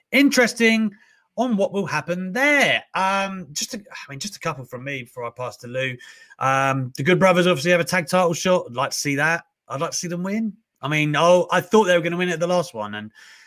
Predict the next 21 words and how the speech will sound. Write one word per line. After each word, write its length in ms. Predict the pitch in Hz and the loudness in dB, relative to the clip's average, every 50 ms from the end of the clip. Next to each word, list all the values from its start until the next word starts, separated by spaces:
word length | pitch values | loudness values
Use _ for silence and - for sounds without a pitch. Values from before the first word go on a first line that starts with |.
| - _ - | -20 _ -12
obviously, 300 | - 117 113 - 127 123 | -10 -10 -8 -4 -2 -2
uh, 80 | 120 | 0
that 140 | 120 123 123 | 0 0 -2
didn't 180 | 117 123 113 110 | -2 -4 -6 -6
come 160 | 117 120 120 | -6 -6 -6
to 100 | 113 117 | -8 -8
pass. 400 | 110 - 123 131 135 135 131 - - | -4 0 2 2 2 2 0 -2 -2
Uh, 120 | 143 135 131 | 0 0 2
Deonna 280 | 131 160 175 170 156 | 2 2 2 2 2
Purrazzo 320 | - 160 180 190 170 165 131 | 4 4 4 4 4 2 2
has 200 | 123 127 113 120 | 2 0 0 -2
a 60 | 117 | -4
rematch 540 | 113 117 131 139 139 135 139 151 156 - - | -4 -2 0 0 0 0 0 -2 -4 -6 -10
as 140 | 110 107 | -12 -12
well, 480 | 110 113 117 117 120 143 175 208 220 - - - - - - _ _ - | -8 -4 -2 0 2 2 2 2 0 -4 -8 -20 -20 -20 -20 _ _ -8
which, 300 | - 135 120 120 - - | -8 -8 -6 -4 -4 -2
um, 520 | 127 117 117 117 113 113 113 110 110 104 - _ _ _ _ _ _ _ _ - - - | 0 0 -2 -2 -4 -6 -8 -8 -10 -12 -14 _ _ _ _ _ _ _ _ -16 -8 -2
I 80 | 123 131 | 0 0
would 200 | 127 120 117 117 | 0 0 -4 -2
like 340 | 127 123 131 127 - - - | -2 0 0 -2 -4 -6 -10
to 640 | - 135 127 123 123 120 120 120 120 117 117 113 | -6 -6 -4 -2 -2 0 0 0 -2 -2 -4 -6